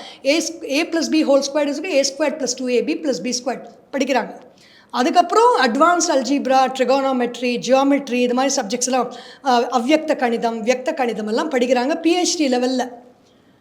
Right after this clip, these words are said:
இப்போ அந்த பி ஹெச் டி லெவல்ல இருக்கிற அவ்யக்த கணிதம் வந்து முதல்ல எல் கே ஜியில் சொல்லித்தர முடியாது. So, எல் கே ஜியில் அவங்களுக்கு புரியிற லெவலுக்கு என்னன்னா, இப்போ உங்களுடைய தொழில் நீங்க பண்றீங்க, எல்லாரும் ஒரு வேலை பண்றாங்க.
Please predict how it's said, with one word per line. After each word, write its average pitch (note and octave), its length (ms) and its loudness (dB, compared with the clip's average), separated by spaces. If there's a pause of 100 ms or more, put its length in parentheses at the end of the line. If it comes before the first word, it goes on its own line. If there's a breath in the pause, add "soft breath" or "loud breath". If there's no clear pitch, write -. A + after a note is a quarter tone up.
(120)
இப்போ D#4 240 2
அந்த D4+ 240 4
பி D#4+ 120 0
ஹெச் G4+ 220 2
டி F#4+ 100 -2
லெவல்ல E4+ 320 6
இருக்கிற D#4 260 4
அவ்யக்த D#4 440 2
கணிதம் C4 380 -2
வந்து A3 280 -4
முதல்ல E4 760 4
எல் C#4+ 100 4
கே D#4+ 160 0
ஜியில் C#4+ 340 2
சொல்லித்தர D4 280 2
முடியாது. A3+ 460 -6 (320 soft breath)
So, C#4+ 200 0
எல் E4+ 100 4
கே G#4 180 2
ஜியில் F4 160 2
அவங்களுக்கு D4 540 6
புரியிற E4 280 6
லெவலுக்கு C4 540 2
என்னன்னா, A#3+ 520 -4 (560 loud breath)
இப்போ E4 280 -2
உங்களுடைய E4 480 2
தொழில் G#4 420 4
நீங்க F4 180 4
பண்றீங்க, C4 360 0
எல்லாரும் C#4 500 0
ஒரு D#4+ 160 0
வேலை C#4+ 240 2
பண்றாங்க. A3+ 480 -4